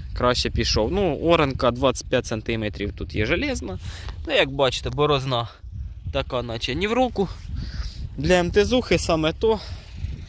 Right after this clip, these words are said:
А, і жалко, не хочеться ж і давати йому житті, бо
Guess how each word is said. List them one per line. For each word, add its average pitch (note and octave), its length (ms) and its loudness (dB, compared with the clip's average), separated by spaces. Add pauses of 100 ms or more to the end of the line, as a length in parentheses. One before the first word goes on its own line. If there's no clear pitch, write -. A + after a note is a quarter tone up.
(800)
А, D3+ 400 6 (200)
і E3 220 4 (440)
жалко, F#3 420 4
не E3 100 0
хочеться E3 460 0
ж - 180 -6 (1040)
і F#3 100 0
давати A#3 500 4
йому G#3+ 320 -2 (320)
житті, F#3+ 500 2
бо D#3 560 2